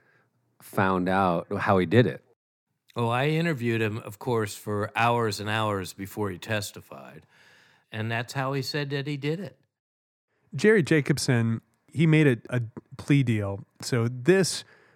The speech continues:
Speaker 3: moment when he revealed how he was stealing the game piece was part of the trial, helping you prosecute, specifically George Chandler and those who were defending themselves.
Speaker 2: I was putting a color in the pictures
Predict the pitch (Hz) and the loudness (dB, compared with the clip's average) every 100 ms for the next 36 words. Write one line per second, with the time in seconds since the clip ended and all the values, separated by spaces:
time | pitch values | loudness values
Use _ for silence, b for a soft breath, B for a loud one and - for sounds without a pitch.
0 | b - 147 143 156 139 117 - 135 120 | b -2 4 6 6 4 2 -2 -2 -2
1 | 107 147 147 143 - 135 120 127 127 - | 0 -2 0 -4 0 0 2 -2 -2 -2
2 | 131 135 139 120 - 127 117 110 113 110 | 0 2 2 0 -2 -2 -2 -2 -2 -2
3 | 117 107 - b b b 143 131 - 160 | -4 -6 -12 b b b 0 0 0 2
4 | 190 185 143 135 131 120 - 139 123 139 | 4 2 2 4 2 0 -4 -6 -2 2
5 | 120 120 117 - b b b _ - - | 2 2 0 -2 b b b _ -8 2
6 | 214 220 135 117 - 131 123 147 143 - | 4 4 2 2 -4 -4 0 4 4 2
7 | 143 127 113 113 - b b b - 127 | -2 0 0 -2 -8 b b b -2 0
8 | 131 127 127 117 123 113 - 151 143 135 | 0 0 -2 0 -2 -2 0 2 4 4
9 | 123 117 117 113 110 - 113 110 135 117 | 2 2 0 -2 -2 -2 -2 -4 -4 -4
10 | 110 110 104 b b - 127 143 147 135 | -2 -4 -6 b b -8 0 4 6 4
11 | 113 - 107 107 - - _ _ _ _ | 2 -2 -8 -8 -14 -20 _ _ _ _
12 | _ B 117 143 135 - 151 107 - 143 | _ B -4 -4 -2 -4 -4 -6 -6 -4
13 | 143 117 104 101 117 139 139 98 90 | -2 -2 -4 -6 -4 -4 -4 -8 -8